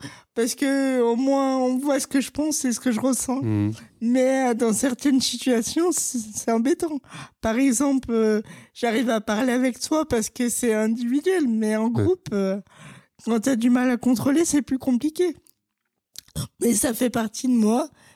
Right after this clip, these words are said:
Speaker 1: et je l'ai accepté.
Speaker 2: D'accord. Et, euh, donc cette hypersensibilité, elle, elle s'exprime, tu dis, euh, souvent ou dans des
Speaker 1: Ah
Speaker 2: moments
Speaker 1: oui,
Speaker 2: particuliers ?
Speaker 1: oui, je suis très sensible.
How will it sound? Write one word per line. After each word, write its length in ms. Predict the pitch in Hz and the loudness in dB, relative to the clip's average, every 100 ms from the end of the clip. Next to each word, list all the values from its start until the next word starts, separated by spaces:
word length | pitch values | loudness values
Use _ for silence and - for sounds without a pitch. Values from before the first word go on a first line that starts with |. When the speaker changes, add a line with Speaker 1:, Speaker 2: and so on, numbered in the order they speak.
| _ | _
Speaker 1:
et 120 | 202 | -4
je 120 | 214 | 0
l'ai 80 | 247 | 0
accepté. 680 | 240 - - 202 - 180 - _ _ - _ - | -2 -4 -6 -6 -8 -10 -10 _ _ -20 _ -6
Speaker 2:
D'accord. 380 | 113 101 - 90 - _ _ _ - - _ _ _ | -4 -2 -4 -6 -10 _ _ _ -20 -20 _ _ _
Et, 200 | - 107 | -2 0
euh, 140 | 104 104 | 2 2
donc 180 | 110 104 | 0 0
cette 240 | 110 - | -2 -2
hypersensibilité, 880 | 123 127 104 - - 107 101 98 156 | -4 -2 -2 -2 -2 -2 -2 0 0
elle, 180 | 156 123 117 | 2 2 2
elle 140 | 113 95 | 0 0
s'exprime, 520 | - 107 - 127 120 | -2 -4 -4 -4 -4
tu 120 | - | -6
dis, 220 | 110 123 | -2 0
euh, 720 | 120 107 104 101 101 104 - | 2 4 2 2 2 0 -4
souvent 400 | 131 - 123 147 | -6 -2 2 2
ou 640 | 214 226 185 147 139 131 127 | 2 2 2 2 2 0 0
dans 120 | 120 | 0
des 80 | 117 | 2
Speaker 1:
Ah 60 | 120 | 2
Speaker 2:
moments 140 | 123 | 2
Speaker 1:
oui, 80 | 175 | 2
Speaker 2:
particuliers ? 440 | - 254 240 143 156 | 2 0 0 0 0
Speaker 1:
oui, 60 | 226 | 0
je 60 | |
suis 200 | - - | -6 -10
très 260 | - - 202 | -10 -4 -4
sensible. 640 | - 202 - - 262 202 | -4 -6 -6 -6 -6 -8